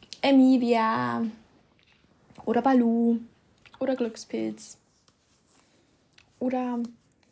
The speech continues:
nein, Tofifi kann ich halt jetzt leider nicht reiten. Das ist halt einfach so. Struggle, struggle, struggle. Aber ja. Ayala muss ich auch nehmen.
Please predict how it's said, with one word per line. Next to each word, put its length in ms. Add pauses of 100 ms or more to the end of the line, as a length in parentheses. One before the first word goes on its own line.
(240)
nein, 260
Tofifi 460
kann 160
ich 100
halt 140
jetzt 160
leider 180
nicht 220
reiten. 500 (880)
Das 160
ist 120
halt 120
einfach 160
so. 280 (2500)
Struggle, 420
struggle, 340
struggle. 600
Aber 340
ja. 220 (960)
Ayala 640
muss 240
ich 180
auch 120
nehmen. 420